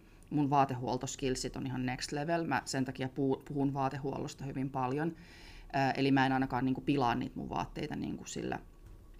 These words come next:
huonolla, ää, vaatehuollolla. Ää, ja sitten, mut mä ostan tällä hetkellä vaan kestäviä vaatteita ja semmosia vaatteita, joidenka jälleenmyyntiarvo säilyy. Eli sit jos käy nyt semmonen hupsista,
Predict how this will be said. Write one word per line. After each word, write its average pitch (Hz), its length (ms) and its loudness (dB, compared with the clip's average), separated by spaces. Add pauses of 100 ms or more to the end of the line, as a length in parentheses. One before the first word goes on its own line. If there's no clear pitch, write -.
(460)
huonolla, 127 480 0 (260)
ää, 135 280 -2 (440)
vaatehuollolla. 147 720 0 (540)
Ää, 135 340 2
ja 170 100 6
sitten, 190 320 2 (340)
mut 190 160 0
mä 196 100 4
ostan 170 340 2
tällä 139 220 0
hetkellä 147 440 -2
vaan 151 300 4 (100)
kestäviä 202 500 8
vaatteita 220 500 0 (140)
ja 180 60 -4
semmosia 170 440 2
vaatteita, 156 460 -2
joidenka 156 300 0
jälleenmyyntiarvo 139 840 0
säilyy. - 540 -6 (120)
Eli 156 140 4
sit 170 180 2
jos 151 120 -2
käy 202 220 0
nyt 151 120 0
semmonen 151 460 2 (460)
hupsista, 170 480 2